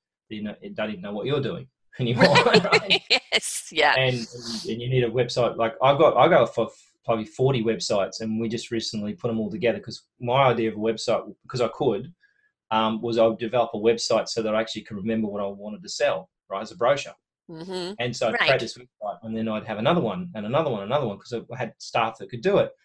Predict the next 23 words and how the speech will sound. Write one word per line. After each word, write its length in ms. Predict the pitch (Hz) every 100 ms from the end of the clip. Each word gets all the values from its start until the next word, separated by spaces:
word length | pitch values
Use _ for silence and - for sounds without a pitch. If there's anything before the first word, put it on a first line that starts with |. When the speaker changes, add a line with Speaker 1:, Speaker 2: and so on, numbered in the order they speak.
| _
Speaker 1:
So 80 | 123
it's 100 | -
far 240 | 165 131
easier 240 | 120 117 104
than 180 | 104 107
doing 180 | 107
a 40 | 101
brochure. 460 | 147 175 - - - _ _ _ _
What 140 | 127
happens 260 | 143 220 143
is 60 | 117
you 40 |
just 160 | 120 -
get 100 | 120
all 160 | 123 127
these 140 | 113
websites 500 | 156 190 104 92 -
and 100 | 120
there's 140 | 117
no 160 | 127 117
connection 400 | 113 120 127 110
to 100 | 98
anything. 300 | 92 87 -